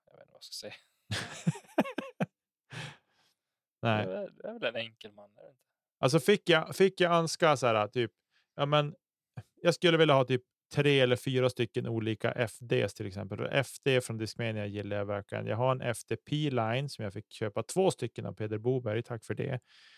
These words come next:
Speaker 2: som jag fullkomligt älskar. Eh, jag har inte riktigt blivit bekväm med nya C-line. S-line har jag haft tidigare. Jag har tyvärr ingen kvar, så är det någon som sitter på F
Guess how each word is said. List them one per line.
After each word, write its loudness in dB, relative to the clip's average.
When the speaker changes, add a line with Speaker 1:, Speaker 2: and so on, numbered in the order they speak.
Speaker 2:
som 0
jag -2
fullkomligt -2
älskar. 0
Eh, 2
jag 2
har 4
inte 0
riktigt -4
blivit -2
bekväm 2
med 0
nya -2
C-line. -4
S-line 0
har -4
jag 0
haft -6
tidigare. 2
Jag 2
har 0
tyvärr -2
ingen -6
kvar, 4
så -6
är 0
det -4
någon -4
som -12
sitter -6
på -2
F -2